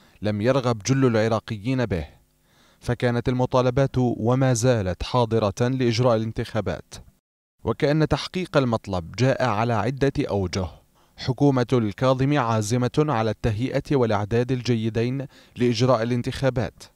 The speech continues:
فيما يأتي كورونا بعاصفة الإصابات ويدخل بيت التشريع فيصيب من يشاء من شخصيات داخل البرلمان.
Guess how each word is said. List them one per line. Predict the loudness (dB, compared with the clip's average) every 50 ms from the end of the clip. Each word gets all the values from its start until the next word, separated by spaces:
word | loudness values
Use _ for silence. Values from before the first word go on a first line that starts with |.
| _ _ _ _ _ _ _ _ _ _ _ _ 0
فيما | 4 4 6 6
يأتي | 6 4 2 0 0 -2 -2 -2 -4 -2
كورونا | 4 6 6 8 8 6 6 4 2 -2 -6 -6
بعاصفة | -4 -2 0 2 2 2 2 2 0 -2 -4 -4 -2 -2 -2 -2 -2
الإصابات | -2 0 0 0 0 2 2 2 2 2 0 -2 -4 -6 -10 -16 -20 -20 _ _ -10 -4
ويدخل | 0 0 0 0 0 0 2 2 2
بيت | 2 0 0 -2 -2
التشريع | -2 -2 -2 -2 -2 -2 -2 -2 0 0 -2 -4 -4 -10 -18 -20 _
فيصيب | -6 -2 0 2 2 2 0 0 0 0 0 0
من | -2 -2 -2 -4 -4 -2
يشاء | -2 0 -2 0 0 0 0 0 0 -2 -2
من | -4 -4
شخصيات | -2 -2 -4 -4 -6 -6 -6 -4 -4 -2 -4 -2 -2 -4 -4 -4 -8 -12 _ _ _ _ _ _ -8
داخل | -4 -2 -2 0 -2 -2 -4 -2 -2
البرلمان. | -2 -2 -2 -4 -4 -2 -4 -4 -4 -4 -6 -8 -10 -14